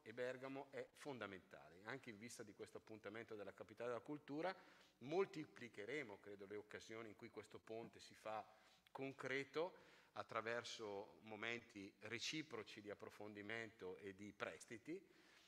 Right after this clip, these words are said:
Le nostre, i nostri sistemi museali sono sistemi di prim-, di eccellenti, di grande professionalità e anche di grande ricchezza di opportunità. Quindi noi abbiamo anche questa idea.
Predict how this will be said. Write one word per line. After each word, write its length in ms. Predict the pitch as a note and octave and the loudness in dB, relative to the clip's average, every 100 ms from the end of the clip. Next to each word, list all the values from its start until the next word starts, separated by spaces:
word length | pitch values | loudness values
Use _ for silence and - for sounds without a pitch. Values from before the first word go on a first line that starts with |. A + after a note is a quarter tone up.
| - - - - | -20 -20 -20 -8
Le 220 | A#2 D3 | 4 6
nostre, 360 | C#3+ D3+ - B2+ | 8 6 4 0
i 60 | |
nostri 240 | B2 C3 C3+ | 2 0 0
sistemi 400 | B2 A2+ C3+ B2+ | -4 -2 0 0
museali 480 | B2 A2 G#2+ A2+ | 0 4 8 8
sono 240 | G2 G#2 G2 | 4 -4 -6
sistemi 420 | - G2+ A2+ A2 | -6 -4 -2 -2
di 80 | G2+ | -2
prim-, 260 | G2+ A2 G#2+ | -4 -4 -4
di 120 | G#2+ | -8
eccellenti, 920 | - - G#2+ G2+ G#2 G2 F#2 C3 D#3 A#2 | -8 -4 -2 2 0 0 -2 -2 -2 -6
di 120 | G#2 | -8
grande 480 | G2 G2+ G#2+ G#2+ G#2+ - - - - | -6 -4 0 4 4 2 -12 -20 -2
professionalità 1080 | A2+ A2+ A#2+ - A#2 A#2 D3+ - A2 D3 C#3+ | 0 2 2 4 4 4 2 4 6 6 2
e 100 | A2 | -6
anche 280 | F#2 G#2+ | -8 -4
di 100 | C3+ | -4
grande 260 | G#2 G2 G2+ | -2 -2 -2
ricchezza 600 | A2+ - F#2 F2 A2 G#2+ - - - - - - - | -4 -4 -6 0 4 4 2 -16 -20 -20 -20 -20 -6
di 200 | G#2 A2+ | -6 -2
opportunità. 760 | B2 G#2 A2 - G2 F#2 F2+ E2+ - - _ _ _ _ - _ - | -2 0 -2 -2 -4 -4 -6 -6 -12 -20 _ _ _ _ -20 _ -16
Quindi 300 | - C3 C#3+ | -2 2 4
noi 200 | C#3 B2+ C3+ | 6 6 4
abbiamo 360 | B2 A2+ A2 | 4 2 2
anche 320 | G#2+ A2 A2 G#2+ | 2 0 -4 -4
questa 280 | G#2+ G2+ | -6 -4
idea. 360 | G#2 F2+ F2 D#2 | -4 -4 -4 -6